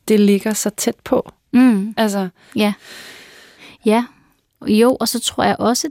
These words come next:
Speaker 2: det der med, mm, nu kom jeg fra det med at have været i et langt facilitetsbehandlingsforløb, hvor man også hele tiden har liv og død
Speaker 1: Ja.
Speaker 2: så tæt på hinanden, og det, og det er også det, jeg synes, sådan,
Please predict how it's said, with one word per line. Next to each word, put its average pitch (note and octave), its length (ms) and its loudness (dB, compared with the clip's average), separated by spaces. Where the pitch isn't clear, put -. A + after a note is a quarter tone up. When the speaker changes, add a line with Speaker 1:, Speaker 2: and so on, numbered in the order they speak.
Speaker 2:
det B3 80 0
der G#3+ 120 -2
med, G#3 360 -2
mm, G#3+ 640 -2
nu G#3+ 180 -2
kom A3 240 0
jeg A3 100 -2
fra F#3+ 340 -2
det G#3+ 80 0
med G#3 120 0
at F#3 60 -2
have G3 120 -4
været G3 220 0
i F#3+ 100 -4
et G#3+ 160 -4
langt G#3+ 300 -4
facilitetsbehandlingsforløb, G#3+ 1600 -2
hvor A3 100 -2
man G3+ 180 0
også A#3 220 -2
hele A#3 120 0
tiden A3 200 -2
har G3+ 120 -2
liv G3+ 240 -2
og A3+ 120 -4
død A#3 160 2
Speaker 1:
Ja. E3+ 180 -2
Speaker 2:
så - 160 -2
tæt - 300 -2
på - 140 0
hinanden, G#3+ 520 2
og G#3+ 160 -2
det, G#3+ 220 4
og G#3+ 160 -2
det A3 120 2
er G#3+ 40 4
også G#3+ 200 -2
det, A3+ 80 2
jeg A3 120 0
synes, A#3+ 300 0
sådan, G3+ 600 0